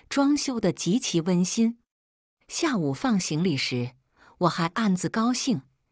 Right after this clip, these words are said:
以为爸爸转了性。现在看来，那间屋子的主人另有其人喽。说到楼上那间房，爸爸脸色大变：“你给劳资想都不要想，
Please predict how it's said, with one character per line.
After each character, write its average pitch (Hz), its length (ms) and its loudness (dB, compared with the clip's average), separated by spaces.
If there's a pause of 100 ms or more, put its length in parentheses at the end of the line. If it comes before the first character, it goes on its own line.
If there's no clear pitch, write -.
(240)
以 185 140 4
为 170 180 4
爸 214 200 0
爸 233 240 -4
转 117 220 -4
了 117 100 -4
性。 214 280 -2 (420)
现 269 260 2
在 254 140 0
看 175 240 -4
来， 123 260 -4 (420)
那 254 140 4
间 262 220 4
屋 302 220 0
子 285 140 -2
的 190 120 2
主 139 240 -2
人 135 320 -2 (220)
另 247 280 4
有 135 160 -2
其 - 240 -2
人 139 240 0
喽。 139 260 -4 (680)
说 - 240 0
到 180 180 4
楼 147 200 2
上 175 240 0
那 156 120 0
间 170 240 0
房， 120 380 -4 (380)
爸 233 200 0
爸 165 160 0
脸 139 320 -2
色 180 180 0
大 165 200 -2
变 170 320 -4 (760)
：“你 254 140 6
给 240 140 4
劳 170 240 4
资 285 240 0
想 143 280 -2
都 214 140 0
不 208 140 -2
要 226 180 0
想， - 380 -6